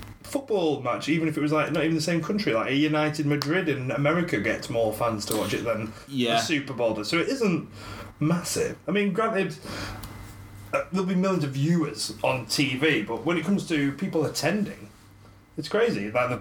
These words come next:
Speaker 1: tickets alone are stupid.
Speaker 2: But that's the thing with
Speaker 1: So
Speaker 2: America, though, isn't it? I think that's what make foot-, makes football in this country so good, 'cause it's like, um, whoever you're playing, and I think I've just said there about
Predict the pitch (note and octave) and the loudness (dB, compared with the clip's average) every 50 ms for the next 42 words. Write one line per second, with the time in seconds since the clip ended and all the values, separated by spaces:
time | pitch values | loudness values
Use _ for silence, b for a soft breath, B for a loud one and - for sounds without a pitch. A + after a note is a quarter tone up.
0 | - - - G3 F#3+ - G#2 - G#2+ G2+ A2+ C3 B2+ - - - - - - - | -2 0 2 2 2 0 -2 -2 0 0 2 2 0 0 -2 -4 -4 -2 -2 -2
1 | G#2+ G#2 - - - B B B B B B - - D#3+ G3 G#3 F#3 - F#3 - | -2 -2 -2 -4 -6 B B B B B B -8 -2 2 2 2 2 2 0 0
2 | G3 G3+ G#3 F#3+ E3 D#3 D3 D#3 D#3+ E3 D3+ D#3 C3+ A2+ A2+ A2+ A2+ C3 A#2 A#2 | 0 0 0 0 0 2 2 2 2 2 0 0 2 2 2 0 0 0 0 2
3 | A#2+ A#2+ D3+ G3+ G#3+ G3 F3+ - E3+ D3+ D3+ C#3+ C3+ C#3 - D#3 C#3+ - - - | 0 0 0 0 0 0 0 0 0 0 2 0 0 0 -2 -2 -2 -2 -4 -2
4 | - C3 B2 A#2+ - - - - - - - - - - - - D3 - - B2 | 0 0 0 2 0 0 -2 -2 -4 -6 -12 -14 -14 -8 -4 -2 -2 -2 0 0
5 | A#2 A2 A2 A2 A2 A2+ A#2 A2 - - A#2 G#2 G2 - G2+ - - - A#2 G#2+ | 0 2 2 2 0 0 -2 -4 -4 -4 -4 -4 -4 -4 -4 -6 -2 0 2 2
6 | G#2 G#2+ G2 F#2+ G2 F2 D#2+ C2+ - - B B B B B B - - A#2+ C3+ | 2 2 0 -2 -2 -2 -2 -2 -6 -10 B B B B B B -6 -4 -2 -2
7 | B2+ - A#2 A2+ A2 A2 A2 G#2+ G#2+ G#2+ - - - - B2 A2 G#2 G#2 G#2 G2+ | -2 0 0 2 2 2 2 0 -2 -4 -8 -10 -8 -6 -2 0 2 2 4 4
8 | G2+ G2+ G2 F#2+ G2 G2 F#2+ F#2+ G2 G2 - - B2+ C3 C3 D3 D3+ C#3 C#3+ C3 | 4 2 2 0 0 0 0 -2 -2 -4 -4 -4 -2 0 2 2 2 0 0 -2
9 | B2+ A#2+ - - C#3 B2+ A#2+ G2+ E2 - - - - B B B B B B B | -2 -4 -2 0 0 0 0 0 -2 -6 -8 -10 -12 B B B B B B B
10 | B - _ - B2 B2 A#2+ B2 A#2+ B2 A#2+ C3 C3 C3 B2+ B2 A#2 - - A2+ | B -8 _ -2 0 0 2 0 0 0 2 2 2 2 2 0 0 0 0 -2
11 | G#2+ - A#2 A2+ A2+ G#2+ G2+ G2 G2 F#2+ G2 G2 F#2+ F#2+ - | 0 0 2 2 2 2 2 0 0 0 2 2 0 0 -2